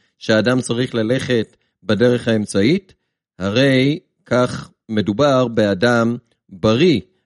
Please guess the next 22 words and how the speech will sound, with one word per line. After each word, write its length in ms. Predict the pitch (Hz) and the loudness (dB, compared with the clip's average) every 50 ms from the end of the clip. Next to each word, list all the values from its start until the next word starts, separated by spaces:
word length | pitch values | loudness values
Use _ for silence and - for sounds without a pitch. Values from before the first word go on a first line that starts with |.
| _ - | _ -14
אבל 200 | 92 - 92 95 | -6 -4 -4 -2
אדם 280 | 95 101 131 139 139 | 0 0 0 0 0
שהוא 260 | 131 - 127 120 117 | -2 0 0 -2 -2
חולה 340 | 104 110 113 120 135 160 180 | 0 2 2 4 4 4 2
בנפשו, 680 | 170 156 139 123 113 - - - 131 127 135 143 160 190 - _ _ _ - | 2 2 0 0 -2 -4 -2 0 2 4 4 2 2 0 -4 _ _ _ 0
והוא 240 | - 110 113 113 | 2 4 4 4
בעל 260 | 98 127 131 131 131 131 | 4 2 2 2 0 0
כעס, 540 | - 180 185 180 160 160 156 - - - _ _ _ _ - | 0 2 2 2 2 0 0 -4 -6 -10 _ _ _ _ -12
אז 160 | - 107 98 | -8 -4 0
אומרים 320 | 113 117 120 123 156 165 156 | 0 0 2 2 2 2 4
לו 120 | 147 139 | 4 4
ללכת 540 | 131 120 117 123 139 139 - 139 - - - | 2 2 0 0 -2 -4 -4 -6 -8 -8 -6
לקצה, 960 | 127 127 123 123 123 - _ _ _ _ - - 127 - - 151 143 139 139 143 | -4 -2 0 -2 -2 -4 _ _ _ _ -12 -12 -10 -4 0 2 2 2 2 0
לכיוון 720 | - 123 123 - - 135 123 113 139 185 185 160 127 107 - _ _ _ _ _ _ _ - | -2 -4 -6 -4 -2 -4 -2 2 4 4 4 4 2 -2 -4 _ _ _ _ _ _ _ -6
הקצה 420 | 110 110 - 117 - - 143 143 143 | -6 -2 -2 -2 -2 0 0 2 2
השני, 600 | 123 - 139 143 156 180 175 165 151 156 175 208 _ _ _ _ _ _ _ _ | 0 0 0 0 2 2 2 2 2 0 -2 -4 _ _ _ _ _ _ _ _
שאפילו 1300 | - - - - 135 127 123 120 117 117 113 117 - - - 123 - - 165 160 156 151 151 147 156 - - _ _ _ _ - 117 | -16 -12 -6 -2 2 2 4 4 4 4 2 2 0 -2 -8 -4 2 2 4 6 6 6 6 4 2 0 -4 _ _ _ _ -2 0
אם 80 | 117 | 0
מכים 320 | 120 120 - - 170 175 165 | 0 0 0 2 2 4 4
אותו 280 | 156 - - 143 135 120 | 2 2 2 0 0 2
ומקללים 560 | 113 117 123 117 - 117 117 123 123 143 151 | 0 0 0 0 -2 0 0 0 0 0 0
אותו, 400 | 143 135 - 131 131 127 123 127 | 0 0 0 2 2 4 2 2